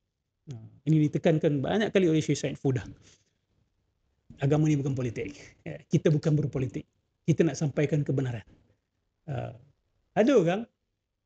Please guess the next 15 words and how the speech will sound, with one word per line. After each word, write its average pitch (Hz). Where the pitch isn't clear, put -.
yang 254
ni 247
langgar 214
prinsip 185
dia, 156
yang 247
ni 262
langgar 233
prinsip 214
dia, 175
yang 254
ni 262
langgar 247
prinsip 240
dia. 139